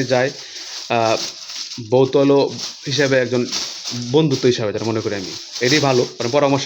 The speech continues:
করে কাজ করলেই ভালো, ঠিক আছে? তো যাই হোক, আপনারা যারা প্রোডাক্ট নিতে চান, বিভিন্ন প্রোডাক্ট রয়েছে, শার্ট, প্যান্ট, গেঞ্জি,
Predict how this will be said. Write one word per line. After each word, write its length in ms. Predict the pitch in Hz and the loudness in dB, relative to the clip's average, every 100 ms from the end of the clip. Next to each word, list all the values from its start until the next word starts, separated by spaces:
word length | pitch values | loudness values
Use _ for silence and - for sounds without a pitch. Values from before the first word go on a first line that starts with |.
| 143 | 0
করে 120 | 156 143 | 2 2
কাজ 100 | 139 139 | -2 0
করলেই 220 | 131 117 | 0 0
ভালো, 120 | 113 - - - - - - - - - - - - - - - - - | -2 -4 -10 -20 -20 -20 -20 -20 -20 -20 -20 -18 -16 -16 -16 -16 -12 -2
ঠিক 120 | 156 | 0
আছে? 120 | - 110 - | 0 0 2
তো 60 | 131 123 | 2 4
যাই 120 | 151 | 4
হোক, 100 | 170 151 | 4 2
আপনারা 200 | 151 160 156 | 2 4 4
যারা 160 | 156 156 147 - - | 4 4 2 -4 0
প্রোডাক্ট 260 | 147 151 156 | 2 2 4
নিতে 140 | 165 147 | 4 4
চান, 140 | 147 160 190 - - - - - - 123 | 2 2 0 -6 -8 -8 -12 -14 -10 0
বিভিন্ন 220 | 151 160 165 | 4 4 4
প্রোডাক্ট 220 | 160 143 143 | 4 2 2
রয়েছে, 200 | 147 143 | 2 2
শার্ট, 240 | 143 135 135 - | 2 2 2 2
প্যান্ট, 240 | 139 135 131 127 | 2 2 0 0
গেঞ্জি, 280 | 139 127 | 2 0